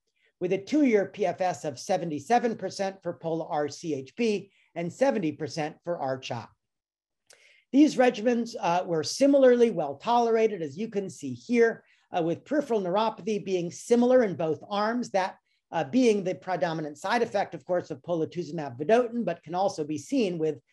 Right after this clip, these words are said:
vincristine. We see some nausea, some cytopenias, some G I toxicity, slightly increased rate of neutropenic fever, uh, with the pola R C H P arm, but not in the range of, of clinical significance. So I would say that pola R C H P modestly improves progression-free survival,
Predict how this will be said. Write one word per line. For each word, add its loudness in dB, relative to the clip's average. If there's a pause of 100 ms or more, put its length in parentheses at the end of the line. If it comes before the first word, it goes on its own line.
(200)
vincristine. 0 (360)
We -2
see 0
some -6
nausea, 2
some -12
cytopenias, -2
some -10
G -4
I -2
toxicity, -2 (160)
slightly 0
increased -4
rate 2
of -4
neutropenic -8 (100)
fever, 0 (220)
uh, 0
with -4
the -2
pola 0
R -2
C -6
H -8
P 2
arm, 0
but -8
not -4
in -6
the -4
range -4
of, -4 (240)
of -6 (140)
clinical -8
significance. -4 (420)
So 0
I 6
would 2
say 4
that 0
pola 2
R 0
C -8
H -8
P -2
modestly -2
improves -2
progression-free -2
survival, -2